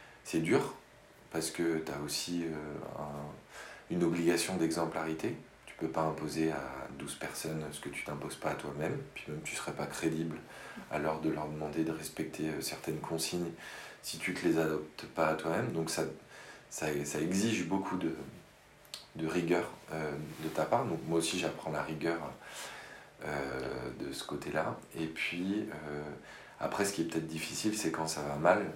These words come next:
tu peux pas dire aux douze que ça va mal, il faut que tu gères en, en petit comité pour... Euh, pour, bah, remonter la barre, euh, et puis c'est des questions de réglage. Donc, euh, c'est assez, euh, assez dur quand il y a des coups durs,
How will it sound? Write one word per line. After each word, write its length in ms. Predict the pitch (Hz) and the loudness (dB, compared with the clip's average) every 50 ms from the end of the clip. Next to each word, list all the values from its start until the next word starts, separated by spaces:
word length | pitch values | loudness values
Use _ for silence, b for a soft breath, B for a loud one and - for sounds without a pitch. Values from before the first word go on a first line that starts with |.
| - - | -8 -12
tu 100 | - - | -14 -10
peux 140 | - - 87 | -4 -2 0
pas 160 | 82 92 92 | 4 4 4
dire 240 | 78 73 78 80 80 78 | 4 4 2 2 2 0
aux 40 | |
douze 280 | 73 73 82 80 80 - | -2 -2 -2 -2 -2 -2
que 120 | - 78 | -2 -2
ça 140 | 73 - 65 64 | -2 -2 -4 -6
va 120 | 69 65 | -6 -2
mal, 300 | 69 76 85 90 98 98 - - - - - | 2 2 2 2 2 -2 -4 -10 -12 -12 -10
il 80 | - | -10
faut 240 | - - - 78 80 | -6 -2 0 2 2
que 460 | 78 78 - 76 71 69 67 67 69 69 69 B B B B B B B B B - | 2 0 -2 -2 0 0 0 0 0 -2 -6 B B B B B B B B B -10
tu 180 | - 82 82 | -6 -4 -2
gères 340 | 71 73 80 85 85 80 76 | 0 2 2 2 0 0 -4
en, 480 | 73 71 71 69 69 69 69 67 71 71 - - - | -4 -4 -4 -6 -6 -6 -8 -10 -10 -12 -12 -12 -12
en 60 | 71 76 - | -12 -12 -10
petit 180 | - - 90 82 | -6 -4 -2 -2
comité 420 | - 85 80 78 73 73 90 92 | 0 0 0 0 0 0 -2 -2
pour... 400 | 92 - - 90 90 87 - - B B B B B B B B B B - - | -2 -2 -2 -2 -2 -2 -4 -8 B B B B B B B B B B -16 -10
Euh, 20 | 71 73 71 71 69 - - | -6 -4 -4 -4 -6 -6 -8
pour, 140 | - - - - - - | -8 -8 -8 -6 -2 0
bah, 220 | 65 65 65 65 65 | 0 0 0 0 0
remonter 340 | 73 76 73 73 73 73 71 | 0 0 0 0 -2 -2 -2
la 120 | 67 67 67 | -4 -4 0
barre, 460 | 69 69 73 87 101 98 - - 95 | 2 4 6 6 6 6 4 2 0
euh, 380 | - 65 67 67 - - - | -2 -2 -2 -2 -2 -4 -4
et 20 | - | -4
puis 180 | - - - - | -6 -6 -8 -6
c'est 100 | - - | -4 -2
des 120 | 73 71 | -2 -2
questions 300 | 71 - - - - 82 80 | 0 -2 -2 -2 0 0 0
de 60 | 80 | 0
réglage. 500 | 73 73 76 71 78 85 - - - 80 - B B B B B B B B B B B - | 0 0 0 2 2 2 2 2 -2 -4 -6 B B B B B B B B B B B 0
Donc, 200 | 87 85 80 80 | 0 2 2 0
euh, 40 | 78 78 | 0 -2
c'est 180 | 78 - 78 | 0 0 0
assez, 420 | 78 76 76 - - 85 87 85 82 | 0 0 0 0 2 4 4 4 4
euh, 80 | 78 76 76 73 73 - - - - - - - - - - - - - - - - - - - B B B B B B B B B B | 4 2 0 -4 -6 -8 -10 -14 -16 -20 -20 -20 -20 -20 -20 -20 -20 -20 -20 -20 -20 -20 -20 -20 B B B B B B B B B B
assez 260 | - 95 - - 104 | 2 4 4 6 6
dur 280 | 95 95 95 98 - - | 6 6 6 6 4 4
quand 200 | - 85 80 80 | 2 0 0 0
il 40 | 82 | 0
y 40 | |
a 40 | 78 | 2
des 80 | 78 78 | 2 2
coups 180 | - 80 80 | 2 2 4
durs, 200 | 80 82 - - | 4 4 4 2